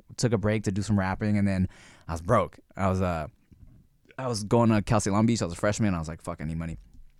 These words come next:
And then, um, C P K was hiring <clears throat> at the Lakewood Mall. It was a brand new one. So I picked up an application, and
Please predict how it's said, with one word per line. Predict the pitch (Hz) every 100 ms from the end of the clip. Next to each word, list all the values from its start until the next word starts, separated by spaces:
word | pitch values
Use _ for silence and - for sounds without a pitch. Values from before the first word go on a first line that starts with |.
| _ - -
And | 113
then, | 107
um, | 98 90 78 - - - - - _ _
C | - 147
P |
K | 160 131
was | 123
hiring | 104 82 57 - -
<clears throat> | -
at | 285 247 160 110 - - 113
the | 110
Lakewood | 104 92
Mall. | 82
It | 73
was | 90
a |
brand | 117 117 110
new | 98
one. | 73 67 _ - - - -
So | - 117 104
I | 101 101 95 90 - _ _ _ -
picked | 135
up | 123
an | 120
application, | 120 123 113 101 113 110 131 - _ - - _
and | 110 107 104 95 92